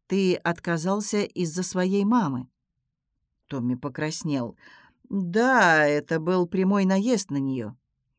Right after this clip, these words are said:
Как ты знаешь, я был для неё всем на свете, а старик её ненавидел, поэтому хотел забрать меня, просто в пику ей». «Ведь твоя мама уже умерла, правда?» мягко спросила Таппинс.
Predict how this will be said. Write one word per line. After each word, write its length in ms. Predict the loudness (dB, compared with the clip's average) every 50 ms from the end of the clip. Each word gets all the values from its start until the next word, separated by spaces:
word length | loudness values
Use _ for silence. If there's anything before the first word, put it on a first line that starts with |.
| _ _
Как 220 | -2 -2 -2 0
ты 120 | 0 0 2
знаешь, 520 | 2 4 2 4 4 2 2 0 -2 -2
я 200 | -2 0 0 0
был 200 | 0 0 -2 -4
для 160 | -2 -2 -2
неё 200 | 0 0 0 -2
всем 240 | -2 -2 -2 -2 -2
на 120 | -2 -2 -4
свете, 480 | -4 -6 -6 -6 -8 -10 -12 -14 -16 _ _ _ -20 -20 -8 -2
а 140 | 0 2 2
старик 440 | 2 0 0 2 2 2 0 0 0
её 320 | 0 2 4 4 4 4
ненавидел, 640 | 4 2 0 0 0 0 0 0 0 0 0 0
поэтому 400 | 2 0 0 0 0 0 -2 -2
хотел 300 | 0 -2 -2 -2 -2 -2
забрать 480 | 0 0 -2 0 0 0 0 0 -2 -2
меня, 240 | -4 -4 -4 -4 -6 _ _ -20 _ -4
просто 540 | -2 -2 -2 -2 0 2 2 2 2 2
в 100 | -2 -4
пику 300 | -2 -2 -2 -2 -2 -4
ей». 340 | -4 -2 -2 -4 -6 -8 -12 _ _ _ _ _ _ _ _ _ _ _ _ _ _ _ _ _ _ _ _ _ _ _ _ _ _ _ _ _ _ _
«Ведь 240 | -10 -10 -10 -10 -10
твоя 340 | -10 -8 -6 -4 -4 -2 -2
мама 300 | -2 -2 -2 -2 -4 -4
уже 180 | -4 -6 -4
умерла, 560 | -4 -2 -2 -2 -2 -2 -2 -2 -2 -4 -4 -8 _
правда?» 440 | -12 -10 -10 -10 -10 -8 -8 -8 -8 -10 _ _ _ _ _ _ _ _ -4
мягко 380 | -2 0 0 0 -2 -4 -8
спросила 500 | -8 -6 -4 -4 -4 -2 -2 -4 -2 -4
Таппинс. 640 | -4 -4 -6 -6 -6 -6 -6 -6 -6 -6 -8 -10 -14